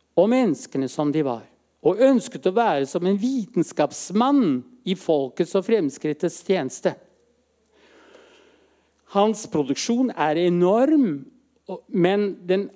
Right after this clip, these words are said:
aller mest kjente romanen er kanskje den som er oversatt til norsk, blant andre, det,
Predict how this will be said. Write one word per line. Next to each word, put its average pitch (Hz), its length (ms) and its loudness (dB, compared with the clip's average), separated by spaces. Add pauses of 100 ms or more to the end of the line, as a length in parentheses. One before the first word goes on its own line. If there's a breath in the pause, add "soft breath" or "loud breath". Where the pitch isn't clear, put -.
aller 170 220 0
mest 185 200 -2
kjente 185 280 -2
romanen 170 360 0
er 240 80 -4
kanskje 170 360 -2
den 147 160 -2
som - 140 -8
er 151 80 0
oversatt 131 420 -6
til 151 120 -2
norsk, 156 320 -4
blant 160 240 -4
andre, 175 400 -2
det, 156 480 -2